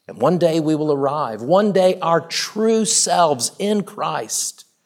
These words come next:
will be gloriously revealed. And when we are, creation will rejoice.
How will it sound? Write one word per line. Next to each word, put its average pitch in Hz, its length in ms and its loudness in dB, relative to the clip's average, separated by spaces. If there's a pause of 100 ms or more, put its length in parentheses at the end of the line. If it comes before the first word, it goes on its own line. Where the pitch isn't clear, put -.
(760)
will 135 100 -2
be 123 120 -2
gloriously 165 1080 -2
revealed. 131 800 -12 (760)
And 139 220 2
when 226 200 4
we 190 240 2
are, 190 520 -2 (560)
creation 139 880 -6
will 160 240 -8
rejoice. 120 1040 -8